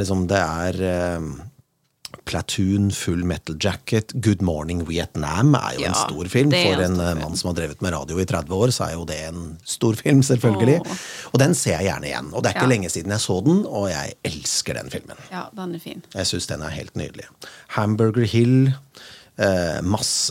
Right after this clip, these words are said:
Speaker 1: Og så hadde du jo Bruce Willis da, som kom med Die Hard-filmene,
Speaker 2: Ja.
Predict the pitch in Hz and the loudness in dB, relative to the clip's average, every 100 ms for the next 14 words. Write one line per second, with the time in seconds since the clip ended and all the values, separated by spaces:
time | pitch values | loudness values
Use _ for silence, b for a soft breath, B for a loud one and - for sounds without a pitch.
0 | - - - 120 110 107 123 113 117 - | -4 -4 2 2 2 2 2 4 4 4
1 | 113 104 147 - 175 170 135 117 110 107 | 2 4 2 2 2 4 4 4 2 2
2 | 98 104 98 95 95 - 113 104 113 135 | 2 2 2 2 0 0 0 2 4 4
3 | 160 - 170 165 185 | 2 -4 -10 -8 -8